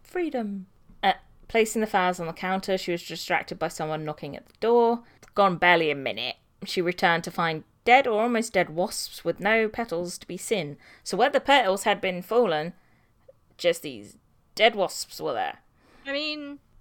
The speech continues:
Speaker 2: at least the wasps are dead.
Speaker 1: <laughs> Yeah, you didn't have to deal with live wasps.
Speaker 2: Yes.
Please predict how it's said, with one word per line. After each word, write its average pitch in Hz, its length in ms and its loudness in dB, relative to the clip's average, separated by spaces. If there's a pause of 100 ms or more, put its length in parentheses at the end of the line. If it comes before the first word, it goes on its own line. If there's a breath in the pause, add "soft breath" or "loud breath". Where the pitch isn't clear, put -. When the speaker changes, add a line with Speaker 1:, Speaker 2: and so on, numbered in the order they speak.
Speaker 2:
at 254 140 -2
least - 760 -12 (100)
the 202 80 -12
wasps 226 420 -12
are 269 60 -10
dead. 285 260 -4
Speaker 1:
<laughs> - 160 -20 (380)
Yeah, 190 380 8
you 180 120 4 (100)
didn't 202 180 -2
have 180 160 2
to 175 60 -12
deal 175 200 2
with 165 200 2 (160)
live 170 400 4
wasps. - 560 -2 (180)
Speaker 2:
Yes. - 560 -10